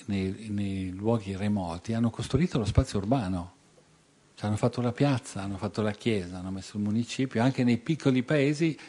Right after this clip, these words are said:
c'è una struttura urbana e questo è molto importante perché quando siamo usciti dal, dal grande strapotere dei, dei feudatari o degli imperatori o dei re, gli italiani cosa hanno fatto? Hanno costruito le piazze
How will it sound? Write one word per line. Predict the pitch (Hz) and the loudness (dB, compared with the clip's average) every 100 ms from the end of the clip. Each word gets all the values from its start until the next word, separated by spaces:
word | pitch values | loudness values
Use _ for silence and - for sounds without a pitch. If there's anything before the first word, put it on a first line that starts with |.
| - | -16
c'è | - 117 | -4 -2
una | 117 | -2
struttura | - 117 - 113 | -4 -6 0 0
urbana | 107 120 113 | 2 2 2
e | |
questo | 110 185 - 135 | 2 2 4 2
è | 131 | 4
molto | 135 202 - | 4 4 4
importante | 127 120 - 110 95 92 | 2 0 0 0 0 -2
perché | 95 110 - 107 - - - - - - | -4 -4 -2 -4 -6 -14 -20 -20 -20 -2
quando | 131 165 | 2 2
siamo | 165 139 123 | 2 2 4
usciti | 110 - 135 131 117 107 101 98 - - - - - - _ | 2 0 -2 -2 -2 -2 -2 -6 -12 -20 -20 -20 -20 -20 _
dal, | 92 95 92 | -10 -6 -6
dal | 92 95 95 101 | -6 -6 -6 -4
grande | 104 120 120 | 0 2 4
strapotere | 110 110 101 98 - 110 107 | 2 2 -2 -2 -2 0 0
dei, | 98 95 92 90 90 90 | -2 -2 -4 -6 -8 -8
dei | 90 92 | -8 -10
feudatari | 90 - 101 98 98 - 101 85 87 90 | -10 -8 -6 -6 -8 -6 -6 -6 -8 -6
o | |
degli | 95 95 | -6 -4
imperatori | 95 92 92 92 107 104 90 85 | -6 -6 -8 -6 -4 -4 -4 -6
o | 87 | -4
dei | 104 98 | -4 -4
re, | 92 82 87 113 131 _ _ - - _ _ - - - | -6 -6 -8 -8 -10 _ _ -20 -20 _ _ -20 -20 -8
gli | 120 | -4
italiani | 127 135 175 123 | -2 -2 -2 -4
cosa | 98 | -6
hanno | 98 | -8
fatto? | 92 - 95 - | -8 -12 -12 -12
Hanno | 98 113 131 120 101 | -8 -4 -4 -6 -8
costruito | - - 120 - | -10 -6 -6 -4
le | - | -6
piazze | - 143 104 - | -4 -6 -8 -14